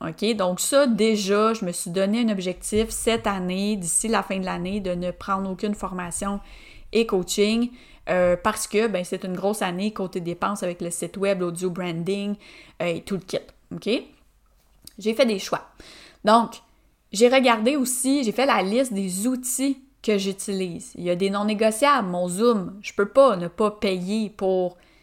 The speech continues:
la version pro. Euh, par contre, Voxer, est-ce que d'utiliser la version pro, c'était nécessaire ? Non. Par contre, trente dollars pour l'année, est-ce que je vais m'en passer pour trente piastres ?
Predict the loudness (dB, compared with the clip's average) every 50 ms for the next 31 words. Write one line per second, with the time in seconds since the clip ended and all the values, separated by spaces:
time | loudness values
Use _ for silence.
0 | _ _ _ -6 -4 -4 -2 -2 -4 -4 -2 -2 0 0 0 -2 -4 0 2 2
1 | 2 2 0 -8 -18 -20 -20 -20 -12 _ -2 0 0 2 2 0 0 0 0 0
2 | -2 -2 -4 -6 -4 -2 -4 -4 -2 2 2 4 4 4 2 4 4 4 4 4
3 | 2 2 4 4 4 4 2 0 -2 -2 -2 -2 -4 -2 2 2 2 2 0 -6
4 | -8 -8 -8 -4 -2 -2 0 0 0 0 -2 -4 -4 -4 -4 -4 -4 -6 -4 2
5 | 2 4 4 2 -2 -8 -16 -20 -20 -20 _ _ _ -8 0 0 0 2 4 2
6 | 2 4 2 0 0 -2 -6 -6 -4 -4 -4 -4 -4 -10 -16 -20 _ _ -20 -20
7 | _ _ -6 -4 -2 -2 0 2 2 2 4 2 2 0 -2 -8 -14 -20 _ _
8 | _ _ _ _ _ _ _ _ _ _ _ _ 4 4 4 2 0 4 6 6
9 | 6 6 4 2 0 -4 -10 -16 _ _ _ _ _ _ _ 0 4 4 6 6
10 | 6 6 8 8 8 8 8 8 6 4 4 2 0 0 2 2 2 2 2 0
11 | -2 -4 -4 -8 -10 -14 _ _ _ _ -2 -2 -2 -2 0 0 2 4 4 2
12 | 2 2 2 2 2 0 0 -2 2 4 4 6 6 4 2 0 0 2 2 2
13 | -2 -2 -4 -4 -4 -4 -10 -10 -4 -4 -4 -4 -4 -8 -8 -8 -8 -8 -8 -14
14 | -20 -14